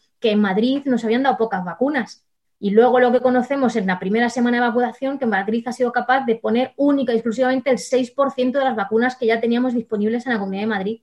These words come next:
y que a día de hoy, bueno, el dato es de hace dos días, seguimos a la cola. No hemos puesto ni el quince por ciento de las vacunas que tenemos. Y, y así tenemos que ir todos los días.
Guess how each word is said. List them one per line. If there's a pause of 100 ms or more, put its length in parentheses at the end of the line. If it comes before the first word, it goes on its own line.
y
que
a
día
de
hoy,
bueno,
el
dato
es
de
hace
dos
días, (240)
seguimos
a
la
cola. (100)
No
hemos
puesto
ni
el
quince
por
ciento
de
las
vacunas
que
tenemos. (1700)
Y,
y
así
tenemos
que
ir
todos
los
días.